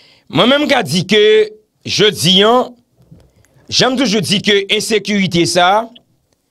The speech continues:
se gade ansanm sektè yo, ki ansanm de aktè, ansanm de moun, ki gen men yo tranpe, ki gen men yo melanje, nan ensekirite gen la.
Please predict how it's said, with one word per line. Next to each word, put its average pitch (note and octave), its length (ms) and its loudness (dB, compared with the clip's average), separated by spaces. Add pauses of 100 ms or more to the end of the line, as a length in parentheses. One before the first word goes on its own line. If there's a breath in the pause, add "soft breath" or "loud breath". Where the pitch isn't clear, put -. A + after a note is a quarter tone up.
(360)
se A3+ 240 0
gade A#3 400 0
ansanm G#3 400 -2
sektè F3+ 540 0
yo, B3 160 2 (1160)
ki A#3 140 2 (540)
ansanm G3 360 0
de G3 160 0
aktè, F3+ 380 -2
ansanm F3 320 -2
de E3+ 100 2
moun, F3+ 380 -2 (1300 soft breath)
ki B3 140 0
gen B3+ 200 0
men A3 100 2
yo G#3+ 140 4
tranpe, G3 500 0
ki F#3+ 140 -6
gen F#3+ 140 2
men F3+ 120 2
yo F3 80 2
melanje, F3+ 680 2 (840)
nan E3+ 160 2
ensekirite E3+ 600 -2
gen A#2 220 0
la. - 60 -8